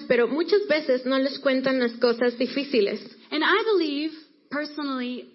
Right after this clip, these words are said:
Speaker 2: that our stories are important and we can tell them even in the midst of our battles.
Speaker 1: Y personalmente yo creo que nuestras historias son importantes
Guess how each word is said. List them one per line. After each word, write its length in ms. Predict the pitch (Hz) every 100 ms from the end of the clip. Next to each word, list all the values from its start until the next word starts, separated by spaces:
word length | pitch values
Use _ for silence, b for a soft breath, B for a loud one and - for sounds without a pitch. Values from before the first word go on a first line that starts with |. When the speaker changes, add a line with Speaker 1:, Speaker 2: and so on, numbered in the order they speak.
| 208
Speaker 2:
that 320 | 277 269 240 -
our 140 | 262
stories 720 | 294 - - 302 349 339 277 233
are 160 | 220 233
important 600 | 233 226 277 269 214 - -
and 140 | 240 269
we 120 | 285
can 200 | 277 254
tell 240 | 285 330
them 180 | 285 254 -
even 260 | 294 320
in 120 | 277 240
the 80 |
midst 520 | 220 220 226 226 - -
of 140 | 208 202
our 120 | 196
battles. 480 | 208 196 196 185 - -
Speaker 1:
Y 80 | 262
personalmente 680 | 285 277 320 330 349 349
yo 120 | 339 330
creo 180 | 302
que 100 | 302
nuestras 400 | 285 277 269 262 262
historias 560 | - - 269 277 285 285
son 160 | 269
importantes 680 | 269 262 233 247 247 269 311